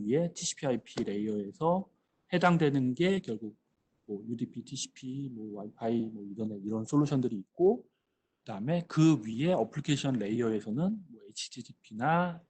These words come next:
엠큐티티라는 프로토콜들이 있고, 그 상위에서는 퍼블리시, 서브스크라이브, 뭐 데이터 익스체인지에 해당되는 이제 제이슨이라는 메시지 포맷,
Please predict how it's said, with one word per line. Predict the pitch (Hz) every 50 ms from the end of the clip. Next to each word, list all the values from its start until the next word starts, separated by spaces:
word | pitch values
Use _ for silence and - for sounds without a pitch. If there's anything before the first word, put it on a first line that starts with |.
| _ _ _ -
엠큐티티라는 | 113 - - - - - 135 131 - _ - - - 123 110 104 - - _ _ 101 98 107 135 143 147 147 -
프로토콜들이 | - - 175 180 - 160 - - 151 135 139 135 127 110
있고, | 104 - - 170 202 254 - - _ _ _ _ _
그 | - - - 156 175 185 190 185 180 170 156
상위에서는 | - - - - - 190 196 190 185 170 151 123 117 - - 120 110 104 101 101 127 165 202 226 247 247 - _ _ _ _ _ _ _
퍼블리시, | - 196 180 190 180 165 - - - 147
서브스크라이브, | 139 - 170 175 175 - - - 151 147 143 135 - _
뭐 | - 117 110 -
데이터 | - 113 113 - - 123
익스체인지에 | 110 107 - - - - 110 110 107 104 - - 160 196 214 226 - _ _ _ _ _ _ _ _ _ _ _ _ _ _ _ _ _ _ _ _ _ _ _ _ _ 139
해당되는 | 131 123 - - 156 160 160 156 147 131 123 107 98 123 156 180 202 214 196 151
이제 | 120 110 98 - -
제이슨이라는 | - - 147 165 165 - - 147 117 98 - - _ _ _ - 120 110 107 110 110 107
메시지 | 101 95 - - 104 107 101 - _
포맷, | - 156 143 113 -